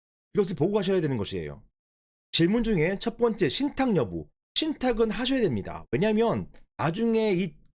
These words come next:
등기가 멸실되고 새로운 등기를 넣을 때 신탁을 하지 않으면 굉장히 복-, 복잡해집니다.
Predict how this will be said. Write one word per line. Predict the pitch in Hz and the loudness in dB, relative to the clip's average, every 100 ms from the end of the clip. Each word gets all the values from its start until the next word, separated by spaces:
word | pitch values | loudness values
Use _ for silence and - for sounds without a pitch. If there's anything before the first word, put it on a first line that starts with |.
| _ - | _ -2
등기가 | 185 185 208 | 0 2 2
멸실되고 | 117 120 110 233 190 165 107 151 139 85 - _ _ _ | 2 0 0 -2 0 0 0 0 0 -2 -8 _ _ _
새로운 | 294 294 277 269 247 226 | -2 0 2 2 2 0
등기를 | 175 180 180 180 190 | 2 2 2 0 2
넣을 | 123 117 180 156 | 2 4 2 0
때 | 151 175 156 95 82 - _ - | 0 2 2 -2 -6 -18 _ -4
신탁을 | 302 311 269 240 208 | -2 -2 0 2 2
하지 | 196 | 0
않으면 | 127 127 147 196 113 80 - | 0 2 2 2 0 -4 -6
굉장히 | - 160 226 220 | -2 0 0 -2
복-, | 147 - | -4 -4
복잡해집니다. | 165 - 190 180 123 92 78 69 | -4 -2 -2 0 0 -2 -6 -12